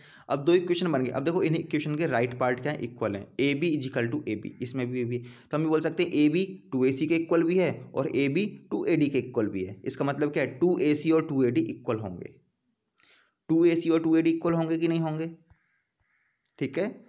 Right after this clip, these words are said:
हम बोल सकते हैं टू ए सी और टू ए डी क्या होंगे, देखो सबसे नीचे आ जाओ, मैंने सारे स्टेप्स आपके अवॉइड करा दिए। अब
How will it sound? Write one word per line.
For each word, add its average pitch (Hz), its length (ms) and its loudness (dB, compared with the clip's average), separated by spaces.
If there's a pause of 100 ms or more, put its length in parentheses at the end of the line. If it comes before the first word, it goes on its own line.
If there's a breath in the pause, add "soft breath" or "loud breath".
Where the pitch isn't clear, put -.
(240 loud breath)
हम 135 180 -2
बोल 160 180 2
सकते 160 280 -4
हैं - 460 -6
टू 175 180 4
ए 160 100 4
सी 160 140 0
और 160 120 4
टू 151 160 2
ए 147 60 4
डी 147 100 0
क्या 151 140 0
होंगे, 151 160 0
देखो 151 180 -2
सबसे 175 300 -2
नीचे 135 220 0
आ 110 80 0
जाओ, 110 140 0
मैंने 147 160 -4
सारे 170 360 0
स्टेप्स 156 380 -2
आपके 131 240 -4
अवॉइड 107 320 0
करा 85 200 -12
दिए। - 260 -18 (140)
अब - 440 -8